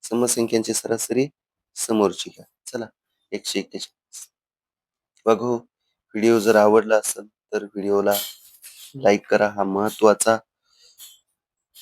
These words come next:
पेपर आहे, एकदम, एकदम म्हणजे काय, एकदम महत्वाचा आहे. ठीक आहे, असे आपण प्रश्न दररोज पाहतात.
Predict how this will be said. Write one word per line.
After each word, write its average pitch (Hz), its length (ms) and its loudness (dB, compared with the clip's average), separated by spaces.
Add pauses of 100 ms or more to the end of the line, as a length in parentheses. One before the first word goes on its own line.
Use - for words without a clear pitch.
(420)
पेपर 107 260 6
आहे, 101 240 6
एकदम, 98 520 2 (280)
एकदम 127 400 2
म्हणजे 117 260 2
काय, 110 180 4
एकदम 110 340 -2
महत्वाचा 110 480 -2
आहे. 104 100 -10 (480)
ठीक 113 140 -12
आहे, 107 140 -4
असे - 240 0
आपण 107 260 2
प्रश्न 107 460 2 (1300)
दररोज 98 600 2 (1500)
पाहतात. 110 300 2